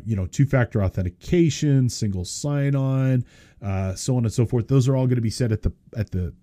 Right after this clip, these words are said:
at the Active Directory level, at the security level, and Teams is just gonna follow whatever security procedures you've set up as part of three sixty-five itself.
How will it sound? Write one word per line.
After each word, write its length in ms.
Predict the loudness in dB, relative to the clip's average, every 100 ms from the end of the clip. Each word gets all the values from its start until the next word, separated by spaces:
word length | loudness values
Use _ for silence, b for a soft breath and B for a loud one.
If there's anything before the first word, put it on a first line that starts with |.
| -10
at 140 | -8 -2
the 460 | -2 -2 -4 -6 -6
Active 300 | -2 0 0
Directory 480 | 0 0 0 -2
level, 440 | -2 -4 -4 -6 -8
at 80 | -8
the 80 | -10
security 360 | -6 -4 -4
level, 340 | -4 -6 -6 -8
and 80 | -6
Teams 320 | -4 -4 -6
is 100 | -12
just 160 | -10
gonna 120 | -10 -8
follow 280 | -8 -8
whatever 800 | -6 -8 -8 -8 -4 -4 -2 -4 b b b
security 440 | -4 -2 -2 -2
procedures 520 | -2 -4 -4 -4 -4
you've 160 | -2 -4
set 220 | -6 -8
up 120 | -6
as 120 | -8 -6
part 200 | -6 -6
of 80 |
three 200 | -6 -8
sixty-five 600 | -8 -12 -12 -12 -12 -14
itself. 380 | -16 -16 -18 -20